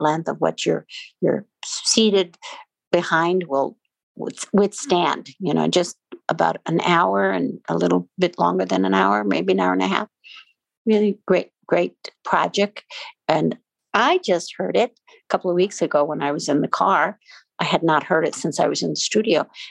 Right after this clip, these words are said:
and I was mesmerized. So I encourage everyone out there to take a listen.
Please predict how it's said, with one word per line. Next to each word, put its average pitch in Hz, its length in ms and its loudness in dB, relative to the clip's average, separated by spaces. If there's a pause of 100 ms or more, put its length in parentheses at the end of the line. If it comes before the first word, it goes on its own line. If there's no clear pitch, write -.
(160)
and 175 260 2 (220)
I 180 460 2
was 180 380 2
mesmerized. 202 800 2
So - 300 0
I 156 240 0 (380)
encourage - 380 0
everyone 156 340 2
out - 220 0
there 147 200 2
to - 180 -2 (220)
take - 200 -2
a - 40 -4
listen. - 320 -2